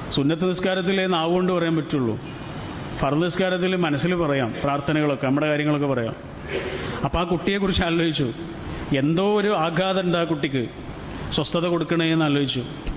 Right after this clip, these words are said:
നിസ്കാരം കഴിഞ്ഞ് ഫോൺ എടുത്ത് നോക്കിയപ്പോൾ അവളുടെ മെസ്സേജ് ഉണ്ട്. ഈ ഫോണിൽ കിടക്കുന്നുണ്ട്. എന്താ പറയണത് അറിയോ?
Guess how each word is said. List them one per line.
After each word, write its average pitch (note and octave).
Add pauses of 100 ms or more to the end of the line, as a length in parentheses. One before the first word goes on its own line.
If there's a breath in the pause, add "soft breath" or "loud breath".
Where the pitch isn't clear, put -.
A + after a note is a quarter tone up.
(560)
നിസ്കാരം E3+
കഴിഞ്ഞ് F3
ഫോൺ E3
എടുത്ത് F#3
നോക്കിയപ്പോൾ E3
അവളുടെ D#3 (160)
മെസ്സേജ് D3+
ഉണ്ട്. B2 (920)
ഈ C#3+
ഫോണിൽ D3+
കിടക്കുന്നുണ്ട്. D3+ (1400)
എന്താ C#3+
പറയണത് E3
അറിയോ? C3